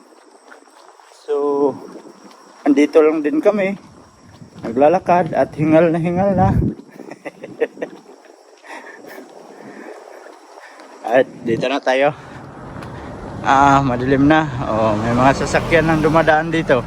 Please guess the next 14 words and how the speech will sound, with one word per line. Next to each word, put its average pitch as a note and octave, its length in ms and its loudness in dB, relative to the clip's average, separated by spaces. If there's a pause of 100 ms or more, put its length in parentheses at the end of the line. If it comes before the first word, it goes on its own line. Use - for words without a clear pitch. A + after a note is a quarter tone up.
(120)
Marami E3 400 -2
na F3 160 0
yan E3+ 80 -2
sila E3 240 0
dumadaan E3 480 0
dito D3+ 160 -2
ba? G2+ 160 -4 (960)
Pasarado D#3 560 0
ko C#3+ 80 -6
kaya D#3 240 4
tong D3 160 0
daan C#3 160 6
na D3+ 80 2
to. B2 160 -2